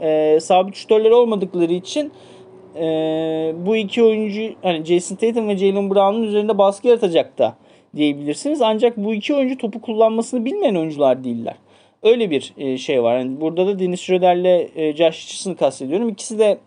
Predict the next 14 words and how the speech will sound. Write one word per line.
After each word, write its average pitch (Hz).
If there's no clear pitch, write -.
e, 147
belli 190
şeylerde, 151
hani 123
zaten 170
Dennis 156
Schroeder 160
lige 151
geldiğinden 156
beri 143
bir, 143
bir 135
numara 139
ancak, 170